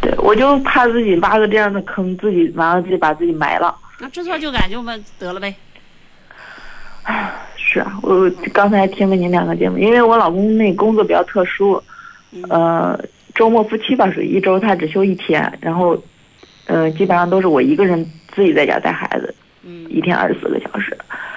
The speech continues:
Speaker 1: 然后公公婆婆平时做做饭，帮帮忙，然后晚上吃完饭就回去。
Speaker 2: 嗯。
Speaker 1: 然后今天宝宝不乖的时候，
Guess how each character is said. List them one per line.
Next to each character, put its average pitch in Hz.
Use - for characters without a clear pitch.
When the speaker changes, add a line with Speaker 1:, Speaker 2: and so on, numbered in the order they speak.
Speaker 1:
然 190
后 214
公 254
公 247
婆 -
婆 104
平 -
时 65
做 254
做 240
饭， 220
帮 196
帮 196
忙， 175
然 175
后 190
晚 170
上 175
吃 -
完 196
饭 185
就 -
回 -
去。 -
Speaker 2:
嗯。 180
Speaker 1:
然 -
后 214
今 233
天 240
宝 -
宝 -
不 -
乖 -
的 -
时 -
候， -